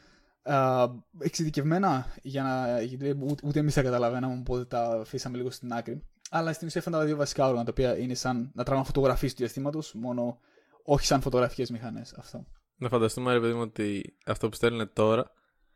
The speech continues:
Speaker 2: είναι μια αρκετά πιο advanced κάμερα σε σχέση με το Hubble.
Speaker 1: Σε σχέση με το Hubble είναι, μ, το βασικό κομμάτι είναι ο καθρέφτης βασικά που έχει αυτό το κίτρινο με, με τις κυψέλες που έχει το Hubble,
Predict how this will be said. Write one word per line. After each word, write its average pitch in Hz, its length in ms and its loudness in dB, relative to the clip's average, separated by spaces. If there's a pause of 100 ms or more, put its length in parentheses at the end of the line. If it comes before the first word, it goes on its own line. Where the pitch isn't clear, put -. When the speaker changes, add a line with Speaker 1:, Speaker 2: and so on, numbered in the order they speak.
(240)
Speaker 2:
είναι 120 340 -2
μια 113 260 2
αρκετά 110 400 2
πιο 107 280 2
advanced 104 520 2
κάμερα 101 680 2 (340)
σε - 160 -12
σχέση 107 300 0
με 104 80 -4
το 104 340 0
Hubble. 101 280 4 (840)
Speaker 1:
Σε - 100 -12
σχέση 160 240 -4
με 175 60 -4
το 151 160 -2
Hubble 165 240 2
είναι, 165 520 -2
μ, 139 540 -8 (600)
το 143 80 -4
βασικό 135 180 -2
κομμάτι 170 200 0
είναι 180 100 0
ο - 20 -6
καθρέφτης 151 480 0
βασικά 113 300 -2
που 113 100 -8
έχει 113 160 -8
αυτό 127 120 -12
το 127 80 -12
κίτρινο 127 540 -6
με, 110 220 -12
με 120 140 -12
τις - 120 -10
κυψέλες 127 540 0
που 123 100 -4
έχει 120 80 -6
το - 160 -12
Hubble, 117 260 -2